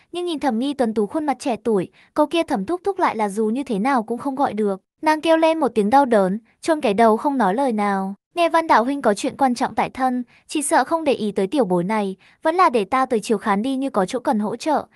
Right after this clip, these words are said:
Huyền Vận cũng nguyện sức mọn." Hứa Huyền Vận giống là vì phản bác lúc trước bị chân nữ sen thường kinh nghiệm quá nhỏ bé, nói chuyện giọt nước không lọt,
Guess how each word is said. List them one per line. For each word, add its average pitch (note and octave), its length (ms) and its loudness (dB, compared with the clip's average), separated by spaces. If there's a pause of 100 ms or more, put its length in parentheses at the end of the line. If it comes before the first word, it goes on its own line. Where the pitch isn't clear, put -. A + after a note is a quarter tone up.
(120)
Huyền B3 200 0
Vận B3+ 200 2
cũng A3 160 -6
nguyện C#4 180 -4
sức E4+ 160 -10
mọn." C#4 280 0 (220)
Hứa D4 160 2
Huyền D#4 220 2
Vận A#3 200 2
giống G#3+ 220 2
là D4 100 6
vì A#3+ 160 0
phản G#3+ 240 0
bác C#4 160 2
lúc F4+ 140 -2
trước F#4+ 140 -2
bị E4 140 -2
chân E4 220 -4
nữ D4 140 -2
sen C#4+ 240 -6
thường C#4 140 -4
kinh A3+ 160 -4
nghiệm A#3+ 180 -4
quá F3+ 160 -2
nhỏ C4 200 0
bé, F3 380 -4 (160)
nói A#3+ 180 4
chuyện A#3+ 200 -2
giọt A3 180 2
nước E4+ 180 0
không C#4 200 0
lọt, G#3+ 220 4